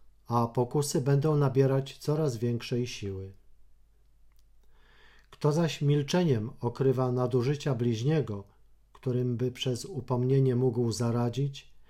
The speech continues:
niechaj wie, że owe nadużycia będą mu poczytywane i kiedyś z całą surowością będzie za nie karany.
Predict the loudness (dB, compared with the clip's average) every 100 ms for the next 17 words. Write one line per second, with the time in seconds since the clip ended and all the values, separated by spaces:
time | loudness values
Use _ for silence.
0 | -20 -20 -20 -10 0 2 2 2 2 4
1 | 4 4 0 -6 -14 -4 0 2 2 2
2 | 2 2 2 2 2 0 0 0 0 2
3 | 2 2 0 0 -4 -2 -2 -2 -2 0
4 | 0 -2 -8 -20 -20 -10 -6 -2 2 2
5 | 0 -2 -8 -4 -2 0 -2 0 2 2
6 | 2 0 0 0 2 0 2 2 2 0
7 | -2 -4 -4 -4 -6 -10 -12